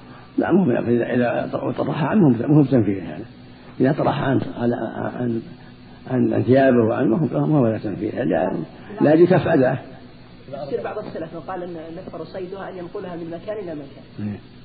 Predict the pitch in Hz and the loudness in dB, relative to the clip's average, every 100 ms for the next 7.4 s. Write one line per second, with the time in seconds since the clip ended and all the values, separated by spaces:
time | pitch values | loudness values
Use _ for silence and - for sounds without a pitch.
0 | - - - - - 123 123 - 120 117 | -20 -20 -20 -18 0 4 4 2 0 2
1 | 120 123 123 123 123 104 123 123 117 117 | 0 0 0 2 0 0 0 0 -2 -2
2 | - - - - 120 117 135 120 113 135 | -6 -12 -8 -6 -4 -4 -2 -2 -2 0
3 | 127 117 120 113 - - - - - 147 | 0 0 -2 -4 -6 -14 -20 -4 0 2
4 | 131 123 123 117 127 139 147 135 127 - | 2 6 6 4 0 -2 -2 -2 -4 -2
5 | 120 123 113 123 117 127 123 113 117 117 | 0 4 4 4 2 2 2 4 4 2
6 | 101 120 127 151 214 220 226 143 107 98 | 4 2 2 0 0 2 2 2 0 -4
7 | - 123 92 104 | -4 -4 -2 -4